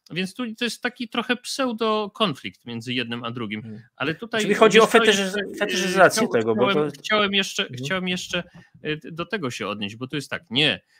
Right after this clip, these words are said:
Speaker 1: Chińczycy nie robią globalizmu, bo do tego trzeba mieć dominujący przekaz kulturowy, gigantyczne korporacje,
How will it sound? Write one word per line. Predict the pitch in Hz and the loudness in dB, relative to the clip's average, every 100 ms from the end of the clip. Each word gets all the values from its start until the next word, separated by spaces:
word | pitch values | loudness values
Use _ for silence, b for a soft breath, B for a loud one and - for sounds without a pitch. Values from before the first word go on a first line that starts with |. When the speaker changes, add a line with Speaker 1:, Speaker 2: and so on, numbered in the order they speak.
| _ | _
Speaker 1:
Chińczycy | 151 151 185 180 160 | -8 -6 -6 -6 -4
nie | 135 147 | -2 2
robią | 175 139 123 | 2 2 -2
globalizmu, | 110 113 104 101 90 82 85 | -4 -6 -6 -6 -10 -14 -12
bo | 117 | -8
do | 147 | -6
tego | 156 170 165 | -6 -6 -6
trzeba | - 165 | -6 -6
mieć | 151 135 | -6 -4
dominujący | 151 156 151 151 175 - 165 | -4 -2 -2 -2 -2 -6 -10
przekaz | - 160 - - | -10 -8 -8 -8
kulturowy, | 147 - 160 147 90 90 | -10 -6 0 0 0 -6
gigantyczne | 113 131 131 160 - 160 | -6 -6 -6 -8 -10 -10
korporacje, | - 135 156 156 147 - | -6 -6 -2 0 0 -6